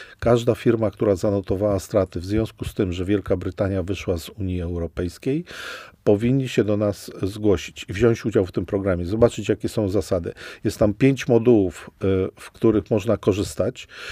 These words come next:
Y, wydaje nam się, że jeden z głównych to będzie właśnie ten, który mówi o tym, że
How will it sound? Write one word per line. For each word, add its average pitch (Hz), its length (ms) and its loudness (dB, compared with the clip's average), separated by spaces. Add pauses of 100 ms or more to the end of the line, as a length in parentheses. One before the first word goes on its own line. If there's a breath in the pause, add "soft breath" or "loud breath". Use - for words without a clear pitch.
(320 loud breath)
Y, - 40 -6 (320)
wydaje 120 360 8
nam 120 140 2
się, - 140 -4
że 113 140 4
jeden 113 240 4
z 101 80 -10
głównych 117 360 0
to 113 120 0
będzie 107 200 0
właśnie 110 340 0
ten, 107 300 2
który 104 460 2
mówi 104 460 0
o 107 140 2
tym, 104 300 -2
że 95 520 -2